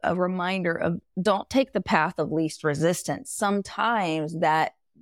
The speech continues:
even unintentionally, folks will look to a particular person without even recognizing the bias that they're having about assigning a particular duty to them.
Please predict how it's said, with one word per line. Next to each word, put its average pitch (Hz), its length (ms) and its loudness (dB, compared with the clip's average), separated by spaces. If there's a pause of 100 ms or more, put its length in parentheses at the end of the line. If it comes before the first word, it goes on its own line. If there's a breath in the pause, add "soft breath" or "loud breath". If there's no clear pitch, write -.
(320)
even 285 300 2
unintentionally, 247 1080 -2 (420)
folks - 380 2
will 185 180 4
look 220 360 4
to 208 160 6
a 185 60 6
particular 196 720 2
person 180 640 -2 (320)
without 220 400 6
even 202 300 4
recognizing 185 800 2
the 170 80 -2
bias 175 600 2
that 170 160 -4
they're 170 180 2
having 180 500 4
about 156 280 2
assigning 170 640 0
a 160 60 -2
particular 170 640 -2
duty 190 340 0
to 175 140 -6
them. 165 480 -2